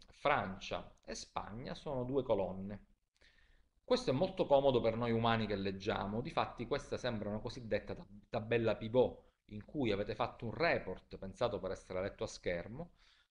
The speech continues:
per fare un, un P D F in un comunicato stampa, molto leggibile, quindi subito incrocio, eh, anno e valore e leggo quel dato. La modalità consi-, si chiama,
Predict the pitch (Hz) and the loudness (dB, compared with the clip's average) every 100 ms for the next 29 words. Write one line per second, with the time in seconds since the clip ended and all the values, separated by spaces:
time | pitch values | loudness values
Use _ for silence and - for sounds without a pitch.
0 | _ 107 - - 110 110 104 104 98 98 | _ -2 -2 2 4 4 2 0 -4 -6
1 | 98 101 95 95 104 120 110 110 117 113 | -6 -6 -4 -6 -6 -8 -4 2 4 4
2 | - - 101 92 - - 110 104 - 113 | 0 -4 -2 -2 -10 -10 -8 -6 -2 0
3 | 110 107 104 - - 87 98 - 92 - | 0 0 -4 -4 -2 -2 -6 -8 -10 -10
4 | - - _ _ - 131 131 117 98 92 | -18 -20 _ _ 2 4 4 2 0 -4
5 | 87 101 185 87 - 101 95 151 131 110 | -8 -8 -8 -8 -6 -6 -4 -2 -2 -2
6 | 110 110 113 - 135 113 - 107 98 - | -2 -4 -2 6 8 8 4 0 0 -6
7 | - - _ - 104 101 - 135 131 110 | -20 -20 _ -6 -4 -4 2 4 6 2
8 | 101 98 98 98 117 104 117 113 95 113 | 0 0 -2 -2 -4 2 4 6 4 4
9 | 214 247 - - 175 131 110 98 95 90 | 0 -4 -8 -4 2 2 2 -2 -2 -4
10 | 78 - - _ _ _ _ _ - - | -10 -12 -20 _ _ _ _ _ -10 -2
11 | 208 226 160 160 170 135 - 127 - - | 0 4 4 4 0 0 -2 -8 -10 -18
12 | - - - 127 175 151 127 120 | -20 -16 -4 2 6 6 4 0